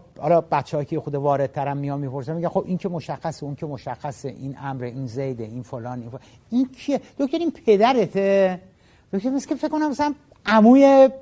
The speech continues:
از پدرت باید بزرگتر باشه. اینا می‌گن: «نه، این احمد قوام السلطنه هستش.» من عکس احمد قوام السلطنه رو زدم به دفترم، د-، دفتر اتاقم در دانشکده حقوق و علوم سیاسی.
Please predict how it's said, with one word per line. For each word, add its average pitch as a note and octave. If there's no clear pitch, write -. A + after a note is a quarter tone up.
از F3+
پدرت F#3+
باید F3
بزرگتر F3
باشه. D#3+
اینا F3+
می‌گن: E3
«نه، E3+
این E3
احمد A#2+
قوام A2+
السلطنه F#2+
هستش.» -
من C3+
عکس D#3+
احمد A2
قوام G2
السلطنه G2+
رو A2+
زدم G#2
به G#2+
دفترم، G2+
د-، G2
دفتر G2
اتاقم G2
در F2+
دانشکده G2+
حقوق F2
و F2
علوم D#2+
سیاسی. -